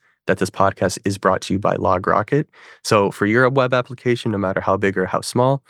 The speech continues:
if you wanna spend less time debugging and more time just building, bundling, shipping, getting it to your customers, you should check out LogRocket because it helps you find and surface issues you just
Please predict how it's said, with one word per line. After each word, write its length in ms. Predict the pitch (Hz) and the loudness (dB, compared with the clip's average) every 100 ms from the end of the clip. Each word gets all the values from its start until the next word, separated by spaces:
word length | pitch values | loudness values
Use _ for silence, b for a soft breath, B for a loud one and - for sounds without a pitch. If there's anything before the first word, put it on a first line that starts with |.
| b - | b -4
if 80 | |
you 80 | 107 | 0
wanna 140 | 117 113 | 2 2
spend 260 | - 104 | 0 0
less 220 | 95 104 | 2 0
time 240 | - 107 104 | 0 -2 0
debugging 580 | 101 98 104 117 135 147 _ _ _ | -2 0 0 2 0 -2 _ _ _
and 120 | - | -2
more 140 | 101 104 | 0 2
time 180 | - 92 | 0 -4
just 200 | - - | -6 2
building, 420 | 131 131 123 107 | 2 4 2 2
bundling, 500 | 113 113 117 117 113 | 2 2 2 2 0
shipping, 540 | - 127 120 113 117 - - | -2 -4 0 -2 -2 -8 -4
getting 180 | 101 | 0
it 60 | 101 | 0
to 100 | - | 0
your 60 | 82 | -2
customers, 480 | - 98 98 85 - | -2 -2 0 -2 -2
you 80 | |
should 140 | 92 95 | -4 0
check 180 | 123 135 | 0 2
out 160 | 123 | 2
LogRocket 600 | 101 101 101 92 101 98 | 2 2 2 0 0 -4
because 220 | - 92 95 | -4 -6 -6
it 40 | |
helps 220 | - 101 | -4 -2
you 60 | 87 | -2
find 320 | - 92 98 | 0 0 2
and 100 | 101 | 2
surface 380 | 92 - 92 - | 0 -2 -2 -4
issues 500 | - 104 104 98 - | -2 0 0 -2 -4
you 200 | - 92 | -2 -2
just 280 | 92 92 - | 0 -4 -6